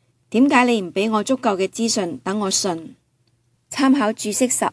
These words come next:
五。真係好似天體物學家李維奧，Livio L I V I O所講嘅有神論者覺得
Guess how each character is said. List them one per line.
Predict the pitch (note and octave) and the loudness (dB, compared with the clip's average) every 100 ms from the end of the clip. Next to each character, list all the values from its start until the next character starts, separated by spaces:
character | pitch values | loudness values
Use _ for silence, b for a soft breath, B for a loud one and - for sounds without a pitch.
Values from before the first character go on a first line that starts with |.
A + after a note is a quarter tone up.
| - | -6
五。 | E3+ E3+ - - _ _ _ _ _ _ _ _ _ _ - | -10 -10 -12 -16 _ _ _ _ _ _ _ _ _ _ -2
真 | C4 | 2
係 | D4+ D#4 | 2 2
好 | B3 A3+ | 0 0
似 | C4 | -2
天 | C4 C4+ C4 C4 | -2 2 4 4
體 | B3+ F#3 | 0 -2
物 | A3 | -2
學 | F#3 F#3 E3+ | -4 -4 -4
家 | A3+ A3+ G3 | 0 0 0
李 | F3 | -2
維 | F3 D#3+ - | -2 -4 -2
奧， | F3 E3+ - _ _ | -2 -2 -6 _ _
Livio | A#3 C4 C4 G3 E3 C3+ - _ _ - | 2 4 4 0 -2 -6 -12 _ _ -2
L | G#3+ A3 | 2 2
I | - G#3 G#3+ | 2 -2 -2
V | F#3 G#3+ | -4 -2
I | E3 F#3+ | -2 -4
O | - F#3+ F3+ - | -2 -2 -2 -6
所 | - F#3 - | -8 -6 -2
講 | F3+ F3 | -4 -4
嘅 | G3+ E3+ - _ _ - | -4 -6 -8 _ _ -6
有 | F#3+ G#3 | 0 2
神 | B3+ G3 F3+ | 0 -2 -4
論 | F3+ F#3 | -6 -4
者 | G3+ A3 | -2 -2
覺 | G#3 | -2
得 | B3 B3+ | -2 -2